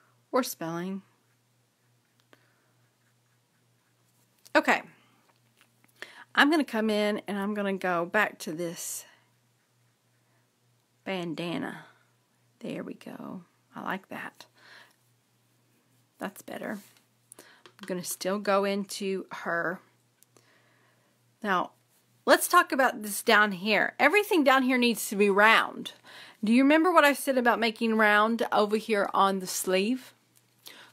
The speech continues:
Okay, so what I said was, is that you wanna do one side. So I'm only doing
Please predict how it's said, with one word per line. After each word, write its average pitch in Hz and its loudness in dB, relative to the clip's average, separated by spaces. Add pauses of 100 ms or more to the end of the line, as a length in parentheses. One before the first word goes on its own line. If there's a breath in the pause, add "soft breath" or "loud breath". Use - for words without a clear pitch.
(120)
Okay, 170 2
so - 0
what 240 4
I 285 6
said 196 2
was, 165 0 (280 loud breath)
is 220 0
that 220 4
you 226 -2
wanna 226 0
do 208 -2
one 196 0
side. 165 0 (720 soft breath)
So - -4 (100)
I'm 208 -4
only 262 0
doing 208 -4